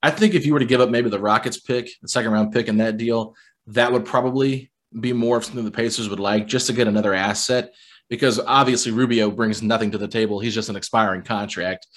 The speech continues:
and that will help them moving forward in terms of what they wanna do with cap space. I don't really know what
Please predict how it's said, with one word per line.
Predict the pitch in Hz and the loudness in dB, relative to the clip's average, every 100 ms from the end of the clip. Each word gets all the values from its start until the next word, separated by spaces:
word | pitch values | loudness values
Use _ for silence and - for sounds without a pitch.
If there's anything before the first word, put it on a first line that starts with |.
| - - - | -20 -20 -4
and | 113 104 104 101 104 - | 2 4 2 0 -6 -12
that | 110 120 123 | 0 2 2
will | 113 110 | 2 2
help | 110 107 - | 2 0 0
them | 107 101 98 - _ _ _ _ - | 0 0 -4 -8 _ _ _ _ 0
moving | 139 143 110 104 | 6 8 6 4
forward | 170 180 131 | 2 4 2
in | 101 | 0
terms | 95 113 107 | -2 -4 -2
of | 101 | -4
what | 104 107 | -2 -2
they | 104 | -2
wanna | 101 98 | -4 -6
do | 92 104 101 - - - - | -2 -2 0 -4 -12 -20 -4
with | 120 107 | -2 -2
cap | - 113 120 | 0 0 0
space. | - 98 | -4 -4
I | 104 | -2
don't | 104 | -2
really | 101 | -2
know | 101 98 | -2 -2
what | 98 107 | -2 -2